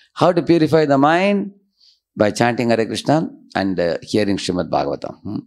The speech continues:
And how to strengthen the willpower and intelligence? By studying the scriptures and attaining Viveka Buddhi.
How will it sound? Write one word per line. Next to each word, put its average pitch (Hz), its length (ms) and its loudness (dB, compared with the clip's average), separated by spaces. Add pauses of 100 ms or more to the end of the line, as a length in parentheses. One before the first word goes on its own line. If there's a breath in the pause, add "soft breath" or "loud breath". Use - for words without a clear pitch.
(1160 loud breath)
And 127 120 4
how 156 180 2
to 139 680 2 (260)
strengthen 151 680 0
the 135 100 0
willpower 143 500 2
and 127 200 0
intelligence? 143 760 0 (360)
By 98 120 -2
studying 101 440 0
the 101 100 -4
scriptures 110 600 0
and 92 120 0
attaining 98 420 0
Viveka 90 360 -4
Buddhi. 60 440 -8